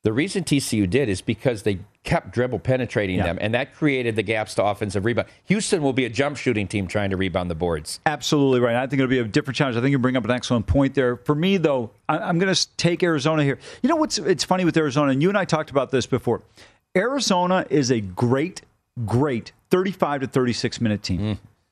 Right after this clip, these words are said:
Speaker 2: There's four to five minutes in every game. They have a hiccup.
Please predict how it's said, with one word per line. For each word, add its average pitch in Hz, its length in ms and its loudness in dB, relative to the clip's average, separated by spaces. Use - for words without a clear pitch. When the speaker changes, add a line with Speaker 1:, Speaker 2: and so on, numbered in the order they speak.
Speaker 2:
There's 151 160 -6
four 254 300 -2
to 311 60 -4
five 214 300 -2
minutes 196 240 -2
in 135 80 2
every 175 280 0
game. 104 400 -2
They 160 100 4
have 175 180 0
a 151 40 0
hiccup. 180 260 0